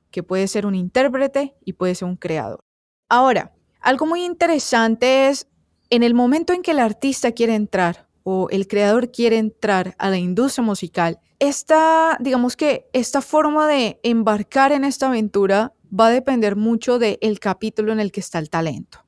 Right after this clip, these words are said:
en el capítulo en, en el que está la persona. Y este capítulo es proporcional a los skills, las habilidades, la experiencia que tiene el artista. Entonces es diferente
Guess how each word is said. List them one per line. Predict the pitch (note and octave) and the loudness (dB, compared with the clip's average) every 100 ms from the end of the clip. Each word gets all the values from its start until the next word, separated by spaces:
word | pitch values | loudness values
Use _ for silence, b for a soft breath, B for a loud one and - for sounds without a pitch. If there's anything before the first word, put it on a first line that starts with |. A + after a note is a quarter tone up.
| _ | _
en | E3+ | -10
el | D#3+ - | -10 -8
capítulo | E3+ G3 F#3+ G#3 | -8 -6 -2 -2
en, | G#3+ | -2
en | G3 | -2
el | F#3 D#3+ | -6 -6
que | E3+ | -8
está | - | -2
la | C4+ - | 0 0
persona. | - - D#3 - - _ | -6 -8 -8 -8 -16 _
Y | B3 C4 | 0 0
este | B3+ D#4 | 2 0
capítulo | D#4 C#4+ C#4 C4+ C#4+ C#4+ _ - | 0 0 -2 0 0 0 _ -4
es | A#3 | -4
proporcional | - C#4 C#4 C4 - G#3 F#3+ - | 0 -2 2 0 2 -2 -2 -2
a | A3+ | -2
los | A3+ G#3 F#3 | 0 0 -2
skills, | F3 - C#4 C#4 C#4 B3+ - | -8 -6 -2 0 0 -2 -4
las | G#3 F#3 | -4 -2
habilidades, | E3+ E3+ E3 F#3+ A3+ A#3 A#3 | -4 -4 -2 2 4 4 2
la | G3+ | -4
experiencia | F#3 - G3 C4 C#4 C#4+ | -6 -6 -4 0 0 -2
que | C4+ | -4
tiene | B3+ G#3 G3 G3+ - | -4 -2 -2 -4 -4
el | A3 | -2
artista. | A#3 A#3 F4 - - _ | -4 -2 -4 -4 -16 _
Entonces | - D4 D#4 | -4 -2 0
es | E4+ | 0
diferente | E4+ B3+ B3+ A#3+ C4+ C#4+ | 0 2 2 2 0 -2